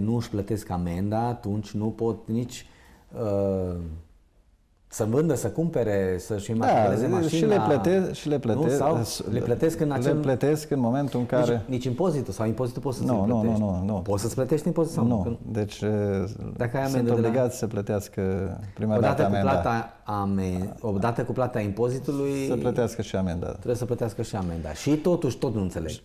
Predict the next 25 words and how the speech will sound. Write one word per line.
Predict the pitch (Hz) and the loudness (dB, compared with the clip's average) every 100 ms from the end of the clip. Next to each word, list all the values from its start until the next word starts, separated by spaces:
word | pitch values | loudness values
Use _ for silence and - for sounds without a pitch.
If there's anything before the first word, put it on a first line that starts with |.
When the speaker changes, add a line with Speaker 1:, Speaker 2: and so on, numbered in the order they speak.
| - - 60 - - - - | -18 -18 -18 -20 -20 -20 -6
Speaker 1:
De | 98 | -4
ce | 98 | 0
sunt | 123 - | 0 0
treizeci, | 123 110 104 | 0 0 0
treizeci | 117 110 101 | 0 0 -2
și | - | -4
cinci | 110 | -4
la | 107 | -2
sută | 101 | -2
Speaker 2:
Pentru | 127 143 | 0 2
Speaker 1:
rata | 117 135 | 2 2
Speaker 2:
că, | |
Speaker 1:
de | 135 | 2
încasare? | 98 101 - 113 | 2 -2 0 0
Speaker 2:
pentru | 127 135 139 | 2 0 -2
că | 120 110 | 0 2
sunt, | 117 - - 117 117 127 123 | 0 -4 -4 0 0 0 0
uh, | 120 117 113 107 104 | 2 4 4 2 0
și | - 110 | -4 -2
persoane | 120 104 - 101 107 | 0 0 0 2 2
care, | 110 104 104 104 101 98 82 | 0 0 0 2 2 0 -2
uh, | 87 92 90 87 87 85 92 - | -4 -2 0 0 -2 -4 -8 -4
n-au | 98 104 | 0 0
venituri | 98 95 92 92 107 107 | 2 0 0 -2 -4 -6
și | - | -8